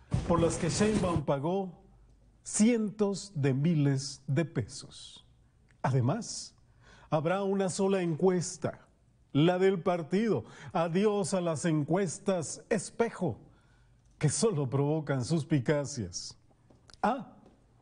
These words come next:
y echar al mano de las tómbolas. Que sea cosa de Dios y de la suerte,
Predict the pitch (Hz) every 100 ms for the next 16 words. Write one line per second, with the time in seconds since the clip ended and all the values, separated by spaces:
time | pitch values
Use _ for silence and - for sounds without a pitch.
0 | _ _ - - 226 220 202 220 226 240
1 | 220 190 151 139 151 151 160 - 220 226
2 | 156 107 104 - - - _ _ _ _
3 | _ _ _ _ _ _ 185 170 - 226
4 | 185 139 196 202 151 175 143 147 151 185
5 | 160 - 135 135 127 196 208 170 180 208